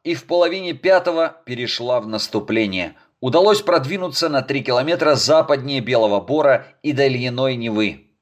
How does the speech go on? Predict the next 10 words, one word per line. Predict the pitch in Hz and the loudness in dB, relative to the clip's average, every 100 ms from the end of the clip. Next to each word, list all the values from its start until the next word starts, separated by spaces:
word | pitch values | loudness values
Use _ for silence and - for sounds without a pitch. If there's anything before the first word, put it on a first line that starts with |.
| _ - | _ -20
Дивизии | 90 127 143 220 143 131 107 | -6 -2 0 -2 0 0 0
двадцать | 104 147 147 147 131 | 2 2 2 -2 -6
седьмой | 123 117 131 123 | -6 -2 -4 0
армии | 151 180 165 170 170 | 2 4 2 -4 -4
начали | 151 170 165 185 180 | 0 0 0 0 0
свои | 160 139 143 139 | 0 2 2 2
атаки | 117 117 160 151 135 147 | 0 0 2 0 0 -4
с | - | -2
раннего | 110 120 120 117 113 | 2 2 2 -2 -2
утра. | 107 113 110 95 - | -2 0 2 2 -4